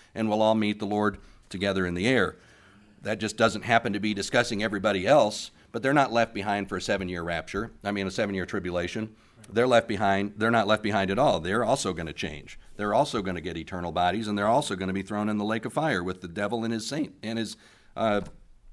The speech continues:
the devil and his fallen angels. Okay, so that's, uh, that's the word. But let's, let's look at argument number one.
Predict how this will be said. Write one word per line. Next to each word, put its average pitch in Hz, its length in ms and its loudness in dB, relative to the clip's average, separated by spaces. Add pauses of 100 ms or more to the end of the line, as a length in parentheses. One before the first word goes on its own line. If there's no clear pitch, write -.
(680)
the 85 140 -8
devil 98 340 0
and 92 220 -4
his 90 280 -6
fallen 90 300 -4
angels. 107 420 -6 (880)
Okay, 101 280 -4 (560)
so 127 360 4 (140)
that's, 151 380 4
uh, 123 180 6
that's 139 240 2
the 117 120 0
word. 90 280 2
But - 260 2
let's, 156 360 2
let's 180 200 4
look 180 200 4
at 139 60 2
argument 131 380 4
number 117 220 0
one. 98 320 -2